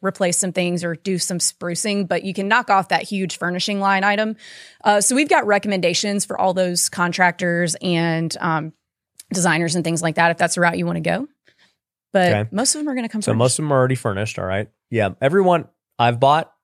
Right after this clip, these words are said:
Speaker 2: I've gutted.
Speaker 1: Yeah.
Speaker 2: So, you know, we bought 'em at super discounts and put a ton of money into fixing 'em up and then, you know, furnished 'em and all that. But what's interesting now, too, is with the furnishings, it's like, man, the life of the furniture does not last very long with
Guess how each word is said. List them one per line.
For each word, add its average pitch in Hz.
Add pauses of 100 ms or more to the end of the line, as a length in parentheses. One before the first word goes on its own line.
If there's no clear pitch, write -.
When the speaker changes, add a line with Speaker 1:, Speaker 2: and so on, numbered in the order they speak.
Speaker 2:
I've 101
gutted. 87 (400)
Speaker 1:
Yeah. 180
Speaker 2:
So, 98
you 113
know, 95
we 110
bought 98
'em 92
at 82
super 101
discounts 98
and 127 (600)
put 120
a 104
ton 104
of 98
money 95
into 92
fixing 95
'em 90
up 90
and 87
then, - (240)
you -
know, - (280)
furnished 104
'em 92
and 90
all 87
that. 95 (260)
But 135
what's 139
interesting 147
now, 117
too, 120
is 101
with 98
the 107
furnishings, 95
it's -
like, 87 (420)
man, 107
the 98
life 110
of 113
the 95
furniture 95
does 95
not 101
last 95
very 95
long 87
with -